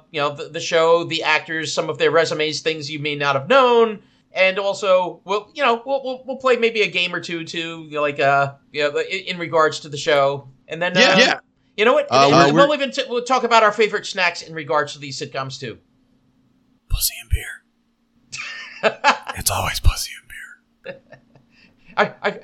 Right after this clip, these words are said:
Speaker 1: I, I don't know if I caught that episode of, uh, yeah, wh-, wh-, which one was that?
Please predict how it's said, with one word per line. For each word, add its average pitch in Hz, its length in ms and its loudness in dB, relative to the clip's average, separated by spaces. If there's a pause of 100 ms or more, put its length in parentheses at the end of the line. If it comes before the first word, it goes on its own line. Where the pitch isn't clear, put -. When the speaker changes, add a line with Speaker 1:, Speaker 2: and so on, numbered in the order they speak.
(180)
Speaker 1:
I, 190 180 -4
I 202 60 -6
don't 247 220 -8
know 247 140 2
if 240 80 -4
I 214 60 2
caught 214 260 0
that 185 160 -2
episode 143 520 -4
of, 127 160 -2
uh, 139 200 4
yeah, 175 120 0
wh-, 202 140 0
wh-, 226 200 2
which 226 180 -6
one 226 140 -2
was 226 100 -6
that? 233 340 -12